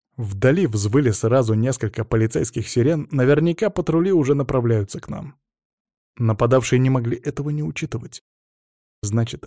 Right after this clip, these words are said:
они рассчитывали покончить со мной быстро. Самих нападавших я, кстати, определил без труда.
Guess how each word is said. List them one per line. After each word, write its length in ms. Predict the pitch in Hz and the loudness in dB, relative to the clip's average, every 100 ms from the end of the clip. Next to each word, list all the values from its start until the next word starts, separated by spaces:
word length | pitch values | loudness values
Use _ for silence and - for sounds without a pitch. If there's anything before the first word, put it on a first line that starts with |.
| - | -6
они 220 | 120 107 | -2 0
рассчитывали 640 | 107 101 - - 113 104 | 0 -4 -6 -6 -2 0
покончить 540 | 107 120 117 131 143 - | 0 0 2 2 2 0
со 80 | 135 | 2
мной 140 | 135 | 2
быстро. 560 | 123 156 - - - _ _ _ _ _ - | 2 -2 -2 -10 -16 _ _ _ _ _ -10
Самих 380 | - 143 202 | -2 2 2
нападавших 560 | 190 190 180 170 - 180 | 0 0 2 2 0 -2
я, 120 | 156 | -4
кстати, 380 | - - 147 185 | -4 -4 -4 -2
определил 460 | 170 143 131 117 113 | -2 -4 0 0 2
без 260 | 107 95 | 0 -2
труда. 420 | - - - - | -6 -12 -12 -16